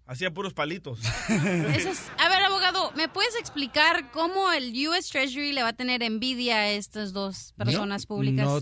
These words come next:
Speaker 3: no es de envidia, pero él como Julián Álvarez va a tener que decir, "Sí, es por envidia que esto y aquello y
Speaker 2: Ah,
Speaker 3: eso y
Speaker 2: defensa,
Speaker 3: aquello".
Speaker 2: por
Speaker 3: Es
Speaker 2: defensa.
Speaker 3: la defensa de él, yo
Speaker 2: Ah,
Speaker 3: también
Speaker 2: ok.
Speaker 3: usaría esa misma defensa,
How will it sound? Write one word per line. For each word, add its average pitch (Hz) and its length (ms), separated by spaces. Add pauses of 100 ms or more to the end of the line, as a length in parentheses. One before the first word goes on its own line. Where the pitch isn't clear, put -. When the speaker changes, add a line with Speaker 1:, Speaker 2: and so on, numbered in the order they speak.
Speaker 3:
no 139 320
es 180 100
de 180 80
envidia, 180 380
pero 117 300
él 156 240
como 151 200
Julián 139 400 (180)
Álvarez 151 500
va 131 40
a 117 40
tener 135 220
que 139 80
decir, 127 300
"Sí, 220 200
es 160 140
por 123 140
envidia 151 320
que 139 100
esto 131 160
y 120 80
aquello 143 240
y - 20
Speaker 2:
Ah, 285 120
Speaker 3:
eso 285 80
y 247 60
Speaker 2:
defensa, 233 440
Speaker 3:
aquello". 180 80
Speaker 2:
por 226 120
Speaker 3:
Es - 20
Speaker 2:
defensa. 180 240
Speaker 3:
la 170 100
defensa 143 460
de 147 100
él, 185 60
yo 135 120
Speaker 2:
Ah, 190 40
Speaker 3:
también 175 240
Speaker 2:
ok. 139 80
Speaker 3:
usaría 139 320
esa 139 160
misma 139 240
defensa, 151 440